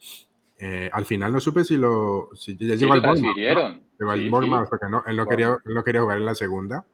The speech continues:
Speaker 1: pero alcanzó a hacer su golecito en, eh, con, con el Leeds. Así que viene con ritmo, jugador que también se lesiona mucho, pero es, es muy bueno. Pero entonces ahí en esa forma, en la tres tres, sí yo vería muy difícil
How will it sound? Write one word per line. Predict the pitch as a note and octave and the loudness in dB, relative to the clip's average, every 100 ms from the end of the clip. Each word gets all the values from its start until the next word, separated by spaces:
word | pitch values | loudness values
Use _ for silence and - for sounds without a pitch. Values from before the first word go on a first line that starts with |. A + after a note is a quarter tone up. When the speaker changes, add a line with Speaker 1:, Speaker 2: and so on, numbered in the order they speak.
| _ _ _ | _ _ _
Speaker 1:
pero | A2 | -6
alcanzó | A2 G#2+ G#2 | -4 -4 -4
a | |
hacer | G#2+ | -4
su | B2+ | -2
golecito | A2+ A2 G2 G2 - A2+ | -2 0 -2 -6 -8 -4
en, | G#2+ G#2 G2 G2 | -4 -6 -14 -12
eh, | F#2+ F#2+ - | -10 -10 -10
con, | G2 F2+ | -10 -10
con | - G2+ | -10 -8
el | F#2 | -6
Leeds. | G2+ C#4 - _ - - | -6 -8 -10 _ -20 -12
Así | A#2 | 2
que | A#2+ | 4
viene | A#2+ A#2+ | 6 4
con | A#2+ G#2+ | 2 2
ritmo, | G#2+ B2+ C3 | 2 4 4
jugador | C3 A2 | 4 4
que | A2 | 4
también | A#2 G2+ | 2 0
se | A2 | -2
lesiona | A2+ G2 G2 G#2 | -2 -2 -6 -6
mucho, | A2 E3 D3+ | -4 -4 0
pero | A2 | 0
es, | G#2 - - - - _ _ _ | 0 -4 -16 -20 -20 _ _ _
es | G#2 | -6
muy | A2+ G#2+ | -4 -2
bueno. | B2 F#2+ F2 | -2 -2 -4
Pero | G#2 | 0
entonces | C3+ D3 | 2 4
ahí | C3 | 6
en | C#3 | 4
esa | D3+ D#3+ | 4 4
forma, | D#3 D3 | 4 4
en | C3+ | 4
la | E3 | 4
tres | D#3 B2+ - | 4 2 2
tres, | D3+ E3+ | 2 2
sí | D3+ C3+ | 2 2
yo | C#3+ | 4
vería | C#3+ C#3 B2+ | 4 2 2
muy | C3 C3+ | 0 0
difícil | C3+ - B2+ A#2+ C#3 D#3+ | -2 -2 -6 -4 -4 -4